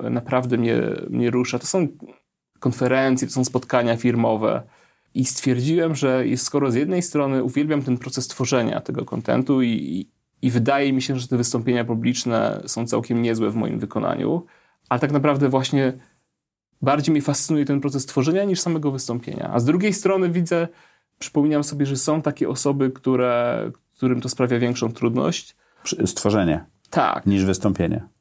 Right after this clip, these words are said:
Speaker 1: Jedno i drugie pewnie,
Speaker 2: Okej.
Speaker 1: tak? S-, wystąpienie to jest jedno, a stworzenie to jest też czasami, mm, brak czasu, żeby to
Speaker 2: Mhm.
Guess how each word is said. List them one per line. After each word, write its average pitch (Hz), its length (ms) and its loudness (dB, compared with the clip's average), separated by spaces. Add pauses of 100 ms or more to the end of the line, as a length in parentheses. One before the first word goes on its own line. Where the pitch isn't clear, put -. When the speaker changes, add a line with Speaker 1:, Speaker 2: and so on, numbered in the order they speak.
(380)
Speaker 1:
Jedno 208 280 2
i 139 80 2
drugie 127 340 0
pewnie, 98 360 -2
Speaker 2:
Okej. 113 180 2
Speaker 1:
tak? 143 200 -2 (260)
S-, - 180 -4 (240)
wystąpienie 175 640 0
to 160 80 0
jest 139 200 -2
jedno, 226 260 0
a 196 80 0
stworzenie 190 440 0
to 196 60 0
jest 190 140 -2
też 180 100 -6
czasami, 170 460 0
mm, 165 760 -6 (540)
brak 156 300 -2
czasu, - 400 -2
żeby - 200 -6
to - 100 -2
Speaker 2:
Mhm. 92 100 2